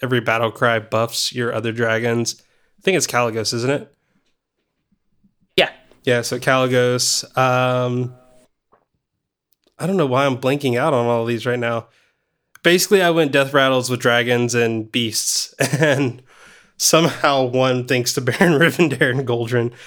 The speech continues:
Speaker 1: Uh, so yeah, no, I mean, it's, it's insane that I've played that much Battlegrounds, and I'm still not over five K yet. Uh, I got over five K and then I dropped,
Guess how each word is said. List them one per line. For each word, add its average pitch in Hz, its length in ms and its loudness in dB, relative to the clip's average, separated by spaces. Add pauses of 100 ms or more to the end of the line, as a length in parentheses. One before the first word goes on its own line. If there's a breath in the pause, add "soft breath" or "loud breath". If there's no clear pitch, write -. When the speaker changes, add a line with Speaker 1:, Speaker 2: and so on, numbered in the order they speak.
(300 loud breath)
Speaker 1:
Uh, 127 280 4
so 123 200 0
yeah, 127 520 2
no, 147 480 4
I 135 100 0
mean, 135 460 0
it's, 151 480 -2
it's 165 180 0
insane 143 600 2
that 120 400 0 (840)
I've 139 340 0
played 135 640 0 (180)
that 120 420 2
much 120 420 0
Battlegrounds, 113 960 0 (520 soft breath)
and 131 320 2
I'm 123 140 0
still 120 280 -2
not 117 200 2
over 120 280 -2
five 131 300 -2
K 135 300 0
yet. 135 320 -2
Uh, 147 180 4
I 151 180 2
got 160 220 2
over 156 240 0
five 160 280 0
K 156 180 2
and 139 80 2
then 131 100 2
I 127 80 0
dropped, 123 640 -2